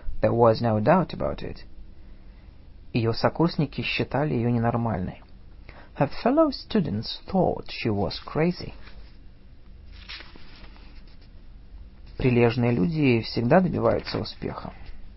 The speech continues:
Diligent people are always successful. Он способный, но ленивый. He is bright, but lazy. Она пишет без ошибок. She is accurate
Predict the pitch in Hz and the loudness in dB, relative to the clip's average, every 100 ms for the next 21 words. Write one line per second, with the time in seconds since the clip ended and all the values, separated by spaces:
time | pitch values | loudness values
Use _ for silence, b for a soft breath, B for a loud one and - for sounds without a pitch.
0 | - - - - 240 254 165 110 104 - | -18 -18 -14 0 4 4 2 -2 -2 -2
1 | 117 101 - 113 123 113 - 160 156 - | 0 0 -2 -2 0 -2 2 2 4 4
2 | - - - - 117 - - - - - | 4 0 -4 -2 -2 -4 -8 -10 -10 -14
3 | - - - - - - - - 123 113 | -18 -18 -18 -20 -20 -20 -14 -4 -2 -2
4 | - 101 92 131 160 190 180 127 113 135 | -2 -2 2 4 4 6 4 4 2 2
5 | 143 127 95 - - - B B B B | 2 0 0 -4 -10 -14 B B B B
6 | 226 139 107 104 110 156 185 - - - | 0 2 2 4 4 2 0 -4 -2 -4
7 | - - 101 131 170 190 - - - b | -4 -2 -2 2 2 2 -6 -16 -18 b
8 | b b - - - - - 127 120 117 | b b -20 -20 -20 -14 -4 0 2 2
9 | 113 127 - 127 117 107 - 113 143 190 | 0 -2 -6 -4 -4 -4 -2 -2 0 -2
10 | - - - - B B B B - - | -4 -14 -14 -14 B B B B -8 0
11 | 151 123 - 156 - 123 110 - | 0 0 -2 -2 0 -2 -2 -4